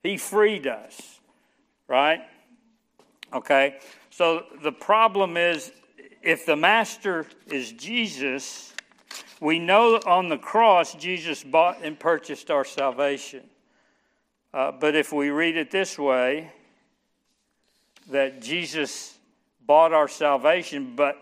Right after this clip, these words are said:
bought the salvation of these false prophets, and yet they're not saved, that just doesn't, uh, work with the theology of the atonement.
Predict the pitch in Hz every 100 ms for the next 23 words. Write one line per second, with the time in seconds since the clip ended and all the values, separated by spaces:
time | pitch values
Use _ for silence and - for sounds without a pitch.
0 | _ 131 156 165 147 - 160 143 151 170
1 | - 156 139 113 104 147 226 233 165 165
2 | 190 185 - - _ - 151 143 - 180
3 | 180 175 160 - 143 135 143 147 - -
4 | _ _ _ _ - 143 139 131 - 202
5 | 220 147 127 147 - _ _ _ _ _
6 | _ _ - 160 165 - 156 151 - -
7 | _ 127 160 160 143 135 - - _ _
8 | 160 131 135 - _ 139 143 156 - 156
9 | 127 143 123 143 135 123 123 120 123 165
10 | 160 127 151 160 160 202 220 190 107 107
11 | -